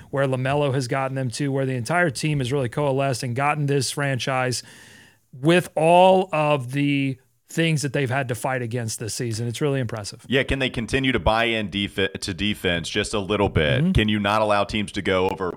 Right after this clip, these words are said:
Speaker 2: one ten, which seems pretty reasonable to ask, and then rely on your offense, where McDaniels, again, such a nice cutter, can do a few more things. Cody Martin, not a good game last night, coming back from protocol. We'll see what he can do offensively,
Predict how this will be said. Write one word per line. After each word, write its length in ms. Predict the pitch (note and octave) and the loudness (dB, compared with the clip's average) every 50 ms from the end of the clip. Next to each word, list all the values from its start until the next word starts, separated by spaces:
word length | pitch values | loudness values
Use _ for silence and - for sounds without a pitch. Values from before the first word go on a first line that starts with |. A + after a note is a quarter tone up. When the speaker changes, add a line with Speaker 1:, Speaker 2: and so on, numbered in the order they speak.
| - | -4
Speaker 2:
one 300 | - F#2+ G#2 G#2 G#2 A#2 | -2 0 2 2 2 2
ten, 600 | - - - - B2+ G#2+ F2 D#2+ D#2 E2+ F#2+ F#2+ - - | -2 -2 0 2 4 4 4 2 0 -2 -4 -6 -8 -10
which 180 | - E2+ D2+ - | -10 -10 -10 -10
seems 640 | - - - B2 A#2+ A2+ G#2+ G2+ F#2+ E2+ - - | -8 -6 -4 -2 -2 -2 -2 -4 -4 -6 -8 -6
pretty 260 | - - A#2+ A2 F#2+ | -4 -4 -2 -2 -4
reasonable 560 | F2+ F2 G#2 A2+ A#2 F2 G2+ F#2+ F2 F2+ E2 | -4 -4 -2 -2 -2 -2 -4 -4 -4 -2 -2
to 120 | D#2 D#2 - | -2 0 0
ask, 520 | E2+ F#2+ F2+ D#2+ D2 C#2 C#2+ - - - - - - - - | 2 2 2 2 0 -2 -4 -6 -8 -12 -18 -20 -20 -20 -12
and 220 | - G2+ G#2 G2+ E2 | -8 -8 -8 -4 -2
then 460 | G#2 G#2 G2+ G2 F#2+ F2+ F2+ F2 E2+ - | -2 0 0 0 -2 -2 -6 -8 -8 -4
rely 340 | F#2+ F#2+ F#2 F#2 F2+ F#2 F2+ | -2 0 0 2 2 2 0
on 140 | E2+ F2 | 0 0
your 180 | E2+ G2+ G#2+ F#2+ | 2 2 4 4
offense, 540 | E2 D#2+ D2+ D2+ - D#2+ D2 C#2 C2+ - - | 4 4 2 0 -2 -6 -6 -6 -8 -8 -6
where 180 | G2 G2 F#2+ | -4 -4 -2
McDaniels, 800 | F2+ F#2 F2+ - - A2 A2 A2 A2 G2+ F#2+ F#2 F2 E2+ D#2+ - - - - - - | -4 -6 -8 -6 -4 -2 -2 0 0 -2 -2 -2 -2 -2 -4 -8 -14 -20 -20 -18 -16
again, 380 | - F#2+ B2 B2+ G#2+ F2 D2+ - | -8 -4 -2 0 0 -2 -4 -6
such 260 | - - A#2+ A2+ - | -4 -4 -4 -4 -2
a 40 | A#2 | -4
nice 240 | A2 G#2 G2+ G2 - | -4 -4 -4 -4 -4
cutter, 320 | - B2 A#2+ A2+ A#2 A2+ | -2 0 0 2 0 -2
can 140 | - A#2 G2+ | -2 -4 -2
do 120 | A2 A2 | -2 -2
a 40 | G#2+ | -2
few 180 | - - A2+ G#2+ | -2 -2 -2 -2
more 180 | G#2+ A2 G#2+ | 0 0 -2
things. 460 | G#2+ - A#2 A2 G#2+ G#2+ G#2+ G#2 - | -2 -2 -2 -2 -2 -2 -4 -6 -4
Cody 220 | - D3 C3+ B2 A#2 | -2 -2 -2 0 0
Martin, 280 | A2 A2 A2+ G#2+ F#2 | 2 2 2 2 2
not 140 | G#2 G2+ F#2+ | 0 0 0
a 20 | F#2 | 0
good 180 | F#2 F#2 E2 | -2 -2 -2
game 220 | E2+ F2+ F2+ F2 E2 | 0 0 0 0 0
last 300 | E2 D#2+ D#2 - - G2 | 0 -2 -2 -4 -4 -4
night, 320 | F2+ F2 E2+ E2+ F2 - | -4 -2 -2 -4 -4 -4
coming 200 | - A2 A2 G2+ | -4 -4 -2 0
back 200 | F2 F2 E2+ E2 | 0 0 0 0
from 160 | - F2+ D#2 | -2 -6 -4
protocol. 560 | - F#2 F2+ F2 F2 - - F2 E2+ E2 E2+ | -2 -2 -2 -2 -2 -2 -2 0 0 0 0
We'll 100 | D#2 E2 | -2 -4
see 220 | - - G2 F#2 E2+ | -6 -4 -2 -2 -2
what 100 | E2 D#2+ | -2 -2
he 80 | F2+ | -4
can 140 | F2 - D#2+ | -4 -4 -4
do 140 | D#2+ E2 D#2 | -2 0 2
offensively, 800 | D2 D2 - - F#2 F#2 - - F2 C#2 D#2 D#2+ D#2 D#2 D2 | 2 0 0 -2 -4 -4 -4 -6 -8 -6 -6 -4 -4 -6 -6